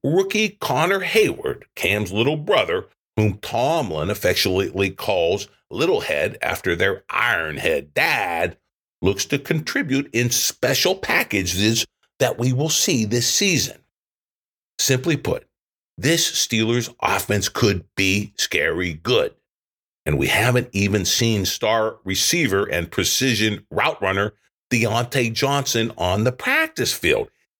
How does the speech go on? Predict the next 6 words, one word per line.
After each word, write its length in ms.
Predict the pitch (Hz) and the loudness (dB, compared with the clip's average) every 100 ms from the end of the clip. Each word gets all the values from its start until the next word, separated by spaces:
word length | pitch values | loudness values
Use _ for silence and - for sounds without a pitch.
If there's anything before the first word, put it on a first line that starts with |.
| - | -4
He 160 | 160 285 | -2 0
continues 640 | 233 117 - 113 107 110 | -2 -2 0 0 2 0
his 240 | - 101 - - | 0 -2 -2 -2
h-, 140 | - - | -4 -6
camp 440 | - 156 139 131 - - _ - | -6 0 0 -2 -8 -20 _ -2
hold 400 | 147 135 113 | 2 4 2